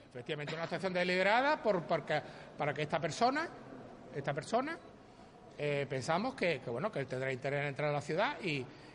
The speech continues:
y, y, y se le intenta, y se intenta meter aquí en la ciudad. Yo, desde luego, desconozco,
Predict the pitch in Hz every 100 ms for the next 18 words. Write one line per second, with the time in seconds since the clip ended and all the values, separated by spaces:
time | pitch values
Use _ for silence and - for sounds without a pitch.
0 | - 143 135 123 131 - 131 123 123 123
1 | 117 120 131 120 127 107 127 139 156 165
2 | 127 123 123 143 147 165 202 - - -
3 | - - - - 131 139 135 147 214 208
4 | - - 139 170 170 180 208 269 165 170
5 | 160 151 190 208 262